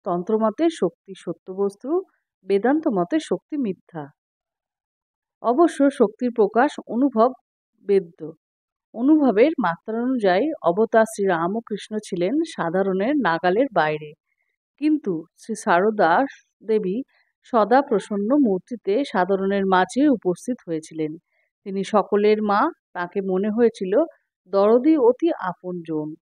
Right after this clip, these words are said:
আর অ-, অন্তর্জীবনে তার স্বকীয়তার অবলোকনের জন্য মায়ের অন্তরঙ্গ সেবক স্বামী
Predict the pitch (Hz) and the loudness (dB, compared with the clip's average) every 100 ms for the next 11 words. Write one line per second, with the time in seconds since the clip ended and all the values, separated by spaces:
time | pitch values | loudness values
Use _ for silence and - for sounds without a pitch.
0 | _ _ _ 180 185 247 302 - 190 - | _ _ _ -4 -2 -2 -4 -4 -6 -6
1 | _ _ _ _ _ _ 208 226 247 277 | _ _ _ _ _ _ -8 -6 -2 4
2 | 269 233 196 175 180 185 262 302 190 190 | 4 2 -12 -8 -6 -6 -6 -6 -8 -8
3 | _ _ _ _ _ _ - 240 226 294 | _ _ _ _ _ _ 0 0 2 4
4 | 311 311 208 202 269 - 202 214 214 214 | 6 6 4 4 2 0 2 4 6 6
5 | 208 233 240 240 190 190 185 214 285 247 | 6 4 6 4 4 4 6 6 6 6
6 | 175 180 190 - 190 208 254 240 226 233 | 6 4 4 4 2 4 6 6 6 2
7 | - 196 185 233 - 214 180 | 4 2 4 2 0 0 2